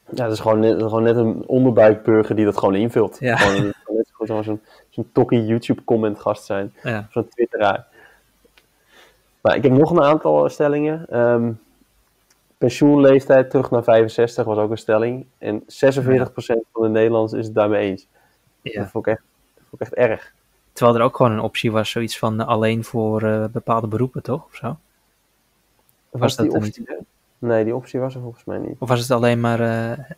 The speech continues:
Speaker 2: heel erg
Speaker 1: Het
Speaker 2: eens?
Speaker 1: was alleen maar... ja, het was alleen maar eens of niet eens, ja.
Speaker 2: Ah, oké, ja, nee, dan was het misschien
Speaker 1: Ja.
Speaker 2: in de stemwijzer of zo.
Speaker 1: Een beetje een, een beperkte,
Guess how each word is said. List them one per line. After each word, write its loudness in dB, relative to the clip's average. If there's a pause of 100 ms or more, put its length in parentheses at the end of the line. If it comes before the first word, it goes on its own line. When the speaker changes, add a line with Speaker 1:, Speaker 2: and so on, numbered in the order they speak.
(120)
Speaker 2:
heel -2
erg -2
Speaker 1:
Het -12
Speaker 2:
eens? -6 (120)
Speaker 1:
was -16 (100)
alleen 6
maar... 2 (120)
ja, 4
het 4
was -2
alleen 4
maar 0
eens 2
of -2
niet -2
eens, -2
ja. 0
Speaker 2:
Ah, 4
oké, -4
ja, -6
nee, -8
dan -6
was -10
het -10
misschien -6
Speaker 1:
Ja. -2
Speaker 2:
in -4
de -8
stemwijzer -6
of -16
zo. -8
Speaker 1:
Een -12
beetje -2
een, -8
een -10
beperkte, 0